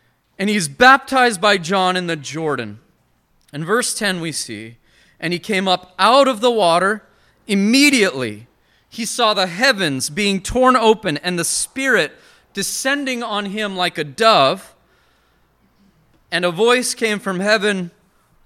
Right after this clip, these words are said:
'You are my beloved Son. With you I am well pleased.'" Two things happen here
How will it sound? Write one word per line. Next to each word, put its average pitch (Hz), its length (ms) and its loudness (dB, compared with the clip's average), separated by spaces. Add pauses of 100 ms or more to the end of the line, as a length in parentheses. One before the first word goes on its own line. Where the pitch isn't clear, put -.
(140)
'You 233 260 2
are 220 140 6
my 175 220 4
beloved 175 540 2
Son. 123 580 -8 (1120)
With 160 280 -8
you 185 560 -6 (1000)
I 156 160 0
am 156 320 -4
well 185 300 2
pleased.'" 127 680 -8 (500)
Two 294 320 0
things 220 420 -2
happen 139 400 -6
here 110 360 -18